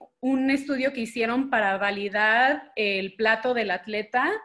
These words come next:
el Athlete's Plate, Plate, que también muchísimos nutriólogos deportivos usamos, en el Comité Olímpico, em, le pedían a nutriólogos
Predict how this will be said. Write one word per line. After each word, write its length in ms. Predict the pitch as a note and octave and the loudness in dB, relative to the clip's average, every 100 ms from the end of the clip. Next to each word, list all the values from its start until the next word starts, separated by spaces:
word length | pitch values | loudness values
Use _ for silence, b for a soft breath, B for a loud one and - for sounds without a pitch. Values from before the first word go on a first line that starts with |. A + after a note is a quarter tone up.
| - | -10
el 200 | G3 F#3+ | -8 -6
Athlete's 480 | - - A#3+ A#3 | -8 -10 -12 -12
Plate, 400 | - A3 A#3 C4+ _ | -8 -4 -4 -6 _
Plate, 300 | A3+ A#3+ D4 | -2 0 -2
que 100 | G#3+ | -6
también 480 | G3+ G3 G3 F#3+ F#3 _ | -6 -6 -6 -8 -12 _
muchísimos 580 | G#3 G3+ G#3+ G#3 A3 | -8 -8 -8 -6 -4
nutriólogos 540 | G3+ G3 G3+ G#3 G#3 G3 | -6 -6 -4 -4 -6 -6
deportivos 520 | F#3 F#3 - G3+ G#3 | -8 -10 -10 -10 -8
usamos, 600 | G3 - G3 G#3 D4 - _ b b b b _ _ | -10 -8 -6 -4 -8 -10 _ b b b b _ _
en 200 | A3+ G#3+ | -2 0
el 160 | G#3+ | -2
Comité 380 | G#3+ A3+ A3 B3+ | -2 -2 0 2
Olímpico, 840 | B3+ C4+ B3 B3 A#3+ A#3+ A#3+ E4 - - _ _ _ | 2 2 0 -4 -6 -2 2 0 -2 -18 _ _ _
em, 920 | G#3+ G3+ G3 F#3+ F#3 F3+ F3 E3+ E3+ _ _ _ _ | -8 -6 -6 -6 -8 -10 -12 -14 -16 _ _ _ _
le 560 | G#3 A3+ _ - A#3 A3 | -12 -12 _ -4 0 2
pedían 500 | A#3 A#3 C4 C4+ C#4 | 2 2 4 4 4
a 240 | C4+ A3+ | 2 2
nutriólogos 880 | A3 A3 C4+ B3 B3 A#3 A3 B3 | 0 -2 2 2 2 -2 0 -2